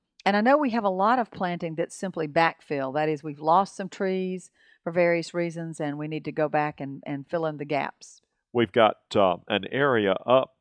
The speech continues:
Speaker 2: between the barn and the orchard that is not protected by deer fence. So we can't ju-, plant just anything up there, but the two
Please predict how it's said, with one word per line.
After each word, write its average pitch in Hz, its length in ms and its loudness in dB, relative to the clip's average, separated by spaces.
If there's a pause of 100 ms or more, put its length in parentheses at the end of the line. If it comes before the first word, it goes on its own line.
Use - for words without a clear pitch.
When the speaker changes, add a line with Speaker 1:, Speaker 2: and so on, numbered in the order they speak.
Speaker 2:
between 120 800 -6
the 87 100 0
barn 110 640 2
and 90 200 -8
the 85 140 -8
orchard 82 600 -6
that 101 180 2
is 104 180 0
not 135 440 -4
protected 110 640 -4
by 90 160 4
deer 110 260 0
fence. - 480 -16 (280)
So 85 340 -2 (100)
we 92 120 -8
can't 123 320 -4
ju-, 104 120 -4 (140)
plant 117 280 0
just - 300 -4
anything 92 580 -4
up 76 220 -4
there, 73 300 -4
but 78 220 -8 (420)
the 87 100 -2
two 120 540 -8